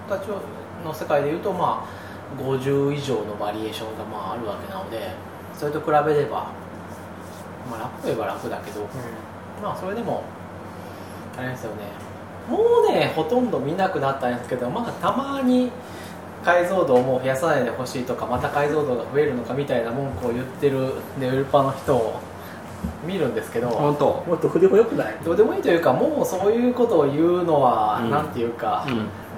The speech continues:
Speaker 1: えっていう感じではありますね。
Speaker 3: ね。
Speaker 1: そういう時代、
Speaker 3: <laughs>
Speaker 1: 時代ではもうないので。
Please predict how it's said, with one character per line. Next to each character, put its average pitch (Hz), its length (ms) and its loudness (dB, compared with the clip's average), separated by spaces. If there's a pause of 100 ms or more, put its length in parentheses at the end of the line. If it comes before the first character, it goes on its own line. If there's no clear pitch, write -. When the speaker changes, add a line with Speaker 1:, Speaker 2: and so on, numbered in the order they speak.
Speaker 1:
え 170 340 0
っ - 20 -14
て 123 80 -4
い 113 180 -2
う 117 40 -6
感 120 200 -4
じ - 120 -8
で 123 60 -2
は 104 140 -2
あ - 40 -4
り - 40 -8
ま - 140 -8
す - 80 -12 (280)
ね。 143 120 2
Speaker 3:
ね。 120 140 2 (280)
Speaker 1:
そ 151 140 -4
う - 40 -2
い 147 300 2
う - 40 0
時 - 260 0
代、 131 280 2
Speaker 3:
<laughs> - 60 -10
Speaker 1:
時 135 120 -8
代 143 180 6
で 139 100 2
は 127 80 2
も 123 180 -2
う - 20 -4
な 117 120 -4
い 113 40 -4 (1200)
の - 80 -6
で。 101 220 -4